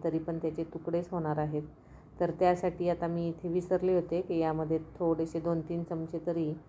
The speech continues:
गव्हाचं पीठ मी इथे वापरायला पाहिजे होतं, पण विसरून गेले. त्याच्यामुळे, अ, इथे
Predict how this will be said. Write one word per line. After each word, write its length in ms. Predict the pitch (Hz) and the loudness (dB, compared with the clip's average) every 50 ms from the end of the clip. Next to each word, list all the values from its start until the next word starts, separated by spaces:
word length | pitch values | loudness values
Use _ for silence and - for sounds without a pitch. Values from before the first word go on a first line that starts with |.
| - - - - - - - 170 170 | -20 -20 -20 -20 -20 -16 -6 -2 2
गव्हाचं 380 | 190 180 170 170 170 - 180 | 4 4 4 4 4 2 0
पीठ 220 | 170 - 180 175 175 - | -2 0 -2 -4 -2 -4
मी 140 | 165 160 160 | -4 -4 -4
इथे 280 | 160 156 - 170 175 - | -4 -2 -2 -2 0 2
वापरायला 520 | - 160 156 156 156 156 156 156 170 175 | 2 2 0 2 2 2 2 2 2 0
पाहिजे 320 | 170 180 175 170 156 165 | 0 0 0 0 0 0
होतं, 320 | 165 156 156 - 160 185 226 | -2 -2 -2 -2 -4 -4 -4
पण 200 | 226 - - 185 | -6 -8 -6 -2
विसरून 520 | 190 196 196 185 - - 165 165 156 151 | 0 2 2 0 0 -2 -2 0 0 0
गेले. 260 | 147 139 135 135 139 143 - - - - - - - - - - - | -2 -4 -4 -6 -8 -10 -12 -16 -20 -20 -20 -20 -20 -20 -12 -6 -4
त्याच्यामुळे, 600 | 175 170 170 175 170 180 185 185 180 160 151 180 - - - - - - - - - | -2 -2 0 0 2 2 4 4 4 2 0 -2 -4 -10 -18 -20 -20 -20 -20 -10 -4
अ, 320 | - 156 156 156 156 156 | -2 0 2 2 2 2
इथे 340 | 156 160 160 160 - 180 | 2 0 -2 -2 -2 -2